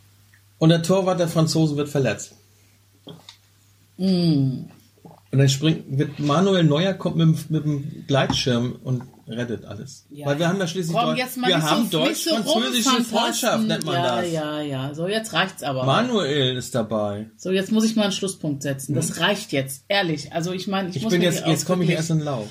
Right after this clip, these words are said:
Speaker 2: Ich muss mich so
Speaker 1: Sollen
Speaker 2: entschuldigen.
Speaker 1: wir morgen gleich noch einen Podcast machen?
Speaker 2: Äh, morgen? Ja, ja, ja, ja.
Speaker 1: Wir wollen ja noch mal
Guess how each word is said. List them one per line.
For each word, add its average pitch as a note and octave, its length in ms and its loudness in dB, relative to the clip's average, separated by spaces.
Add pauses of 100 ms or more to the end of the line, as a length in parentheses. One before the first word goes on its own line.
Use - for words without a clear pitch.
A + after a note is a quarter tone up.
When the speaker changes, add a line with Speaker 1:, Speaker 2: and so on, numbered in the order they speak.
(540)
Speaker 2:
Ich - 300 -10
muss G#3 160 -6
mich F#3+ 120 -4
so G3+ 100 -4
Speaker 1:
Sollen G#3+ 100 -2
Speaker 2:
entschuldigen. D#3+ 340 4
Speaker 1:
wir D3 40 6
morgen D3 200 4
gleich B2+ 180 0
noch A2 220 0
einen C#3 120 0
Podcast E3 500 -6
machen? E3 320 -4 (720)
Speaker 2:
Äh, F#3+ 160 -4
morgen? G3 560 -2 (160)
Ja, C4 360 -2 (140)
ja, A#3+ 160 -4
ja, A3 160 -2
ja. E3+ 200 -6 (580)
Speaker 1:
Wir B2 100 2
wollen C#3 180 2
ja C#3 60 2
noch C3 140 4
mal B2+ 200 2